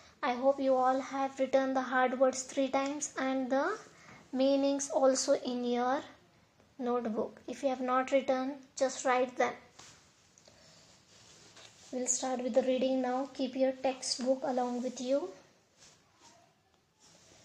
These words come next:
And hear the pronunciation. Here we go. High up in the cooler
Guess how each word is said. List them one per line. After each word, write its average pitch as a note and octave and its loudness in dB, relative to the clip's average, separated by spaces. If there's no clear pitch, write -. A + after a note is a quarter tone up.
And B3 -4
hear B3 0
the B3 0
pronunciation. B3 -2
Here C#4 4
we C4+ 2
go. C#4 2
High F4 0
up C#4 -6
in C4 -2
the C4 -6
cooler C#4+ 2